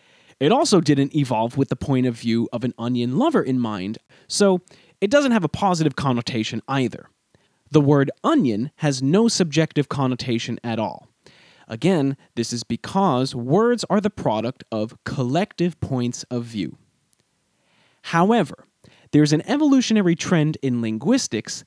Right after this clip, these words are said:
that indicates that some words have evolved with my point of view in mind. Yes, me, Ray Belli, host of Words for Granted. You might think that that's crazy, but wait, it gets crazier.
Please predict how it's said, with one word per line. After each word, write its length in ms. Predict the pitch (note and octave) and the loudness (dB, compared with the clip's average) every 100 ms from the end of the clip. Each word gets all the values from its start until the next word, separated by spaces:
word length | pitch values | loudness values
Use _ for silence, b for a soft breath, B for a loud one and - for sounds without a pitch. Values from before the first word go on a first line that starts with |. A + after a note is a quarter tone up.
| _ | _
that 180 | E3 F3+ | -2 0
indicates 560 | C4 D4 - G#3 G3+ - | 0 -2 -2 -4 -4 -4
that 220 | D#3+ - | -4 -4
some 400 | - C#4+ F4+ C#4+ | -6 -2 2 2
words 500 | A#2 E2+ G2+ B2+ - _ _ | 2 0 -4 -6 -16 _ _
have 400 | - - D4 C4+ | -14 -4 -2 2
evolved 580 | A3+ C#3 A#2 A2+ B2 B2+ | 2 2 -2 -2 -6 -2
with 280 | B2 - - _ - | -2 -2 -12 _ -10
my 380 | A2+ E3+ G3+ | -2 0 0
point 380 | F#3 - A2+ A2+ | -2 -4 -4 -2
of 120 | C3 | -4
view 380 | A2+ F#2 C2 F2 - | -4 -6 -6 -8 -2
in 200 | C#3 C#3+ | 0 2
mind. 460 | G#3+ A2+ - - _ _ _ _ _ _ _ _ - | 0 -2 -10 -20 _ _ _ _ _ _ _ _ -4
Yes, 420 | B2+ - - - _ _ | -2 -2 -6 -12 _ _
me, 400 | A#2 C3+ G#2+ _ _ _ _ _ _ _ - | 0 0 0 _ _ _ _ _ _ _ -2
Ray 220 | C#3 E3 | 4 4
Belli, 540 | C#3+ A2+ D#2 C#2 - _ _ | 4 -2 -4 -14 -20 _ _
host 340 | E3+ F3+ - | 2 2 2
of 320 | C3+ B2+ A#2 - | 0 0 -4 0
Words 280 | C#3 D3+ | 2 2
for 160 | - C3+ | 2 -4
Granted. 420 | A#2+ F2+ - - _ _ b b b b b b b - | -4 -8 -12 -18 _ _ b b b b b b b 4
You 80 | |
might 240 | G3 C#4+ - | 4 4 2
think 180 | A3 G3 | 2 2
that 140 | D3+ | 0
that's 180 | C3 - | 0 -2
crazy, 640 | - - B3+ E3 C#3+ F3+ - | -6 -2 0 0 -2 -4 2
but 240 | E3+ - _ | 2 2 _
wait, 460 | B2 C3+ A2 - - _ _ | -2 0 0 -4 -20 _ _
it 160 | C3 - | -8 -4
gets 240 | B2+ - | -6 -6
crazier. 720 | - - - D3 B2+ E2+ B1+ | -10 -10 -2 0 0 -4 -12